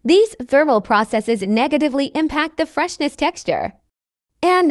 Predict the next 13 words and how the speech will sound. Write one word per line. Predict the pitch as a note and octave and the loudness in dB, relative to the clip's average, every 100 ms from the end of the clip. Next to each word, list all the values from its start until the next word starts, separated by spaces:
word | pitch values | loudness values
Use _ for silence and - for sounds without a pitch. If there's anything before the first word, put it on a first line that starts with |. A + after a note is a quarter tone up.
| C4 | 2
nutrition | C4+ - D4 D#4 A#3 G3+ | 0 0 -4 0 0 2
value | G3+ A#3+ B3 G#3+ | 2 2 2 -2
food, | F#3 A#3 G#3 C#3+ - - _ _ - | -2 0 2 0 -6 -16 _ _ -4
increasing | F#4 G4+ - E4 E4+ D4 G3 | 0 0 -2 -2 0 0 -2
consumer | F#3 F#3 - C4 B3 A#3+ | -2 -4 -4 -2 0 2
demand | A3+ A3+ C4 D4 C#4+ | 2 2 2 0 -2
for | A#3+ G#3+ | -2 -2
food | - C4 B3 | 0 0 0
with | C4+ | 0
a | D4+ | -2
high | C#4 E4+ F#4+ | -2 -4 -2
nutritional | E4+ E4+ E4+ F#4 C4+ D4 | -2 -2 -4 -2 -2 0
value | C4 F#4 B3+ D#3+ - | 0 0 0 -2 -4